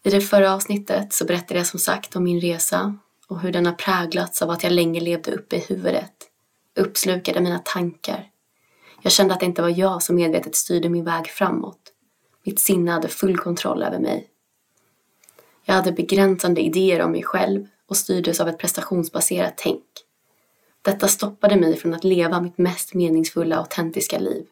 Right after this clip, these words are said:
Det här är så vanligt i ett samhälle där vi inte får lära oss hur sinnet funkar.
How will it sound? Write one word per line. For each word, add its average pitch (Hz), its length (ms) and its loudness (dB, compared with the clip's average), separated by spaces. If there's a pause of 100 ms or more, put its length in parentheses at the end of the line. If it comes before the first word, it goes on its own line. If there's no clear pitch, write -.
(1600)
Det 196 140 4
här 196 120 6
är 196 40 0
så 180 360 2
vanligt 165 480 0
i - 40 0
ett 170 140 0
samhälle 170 520 0
där 160 100 0
vi 170 80 0
inte 160 140 -4
får 175 140 -4
lära 175 380 2
oss - 160 -2
hur 175 40 -4
sinnet 170 380 0
funkar. 170 600 -4